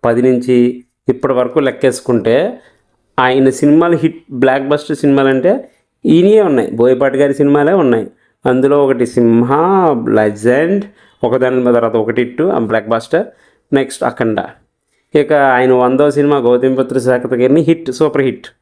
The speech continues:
జయసింహ హిట్. ఓకే, నెక్స్ట్ వీరసింహారెడ్డి, భగవత్ కేసరి and డాకు మహారాజ్ హిట్స్. కానీ బ్లాక్ బస్టర్స్ మూడు, ఓకే, only ఆ ఈయన వల్లే,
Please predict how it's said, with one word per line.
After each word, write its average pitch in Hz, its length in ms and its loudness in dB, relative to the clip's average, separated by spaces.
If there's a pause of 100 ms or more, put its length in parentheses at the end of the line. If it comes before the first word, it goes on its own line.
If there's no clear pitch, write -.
(480)
జయసింహ 143 640 0 (200)
హిట్. - 320 -4 (1000)
ఓకే, 160 280 0 (140)
నెక్స్ట్ 139 440 -4
వీరసింహారెడ్డి, 135 880 0 (160)
భగవత్ 127 400 0
కేసరి 127 400 0 (520)
and 139 280 0
డాకు 123 260 -2
మహారాజ్ 113 460 -2 (120)
హిట్స్. 139 340 -2 (680)
కానీ 180 280 2 (460)
బ్లాక్ 127 420 0
బస్టర్స్ 185 460 -4 (240)
మూడు, 160 400 4 (1120)
ఓకే, 139 260 0 (160)
only 165 500 4 (1000)
ఆ 139 140 0
ఈయన 156 280 4
వల్లే, 147 280 0